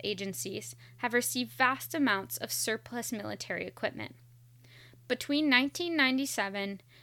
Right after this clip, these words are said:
and two thousand fourteen, they have received four point three billion dollars in military-grade gear, including tens of thousands of machine guns and assault rifles, six hundred mine-resistant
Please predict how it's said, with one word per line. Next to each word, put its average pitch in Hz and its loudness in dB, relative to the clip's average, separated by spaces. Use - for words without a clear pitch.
and 220 -2
two 269 2
thousand 254 -2
fourteen, 202 -4
they 262 4
have 262 4
received 214 -2
four 302 0
point 285 -2
three 220 -6
billion 262 2
dollars 185 -4
in 214 -4
military-grade 226 -2
gear, 180 -6
including 254 2
tens 269 0
of 311 0
thousands 214 0
of 214 -6
machine 220 -4
guns 247 2
and 247 -2
assault 208 -2
rifles, 185 -4
six - 2
hundred 269 4
mine-resistant 247 2